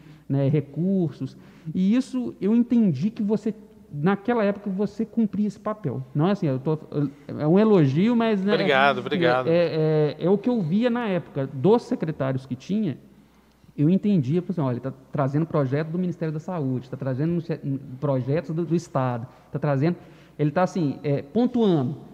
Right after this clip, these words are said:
Speaker 1: né? É, porque tem a questão de pontuar e você sempre trazer projetos pra você ter mais recursos. Quanto mais projetos você traz, tem mais recursos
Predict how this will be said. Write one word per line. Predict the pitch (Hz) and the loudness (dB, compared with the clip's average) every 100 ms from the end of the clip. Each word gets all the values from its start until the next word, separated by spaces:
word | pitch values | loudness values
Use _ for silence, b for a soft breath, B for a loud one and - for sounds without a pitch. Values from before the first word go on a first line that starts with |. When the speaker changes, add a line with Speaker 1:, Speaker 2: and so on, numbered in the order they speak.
| - - | -14 -4
Speaker 1:
né? | 139 160 175 - | -2 -2 -8 -12
É, | - 131 | -6 -6
porque | 127 - 151 131 - | -6 -4 -4 -6 -2
tem | 160 | -2
a | 160 | 0
questão | 160 151 160 | -2 -4 -4
de | 135 | -4
pontuar | 170 165 143 143 185 180 147 | -4 -4 -4 -4 -2 0 2
e | 139 | 2
você | 147 147 | 0 -2
sempre | 147 - 196 180 160 - | -4 -2 -2 -2 -10 -2
trazer | 165 147 151 | 2 2 2
projetos | 156 135 127 156 165 | 2 4 4 2 0
pra | - | 0
você | 143 147 | 0 0
ter | 156 170 | 0 2
mais | 143 180 190 | 4 4 2
recursos. | 160 - 180 185 180 - | 0 0 0 0 -2 -4
Quanto | 180 170 | -4 -2
mais | 175 | -4
projetos | 180 180 135 151 - | -2 -2 0 -2 -4
você | 160 | -8
traz, | 156 160 | -6 -6
tem | 156 147 | -2 -2
mais | 156 190 | 0 0
recursos | 160 - 165 160 165 | -2 0 -2 -4 -8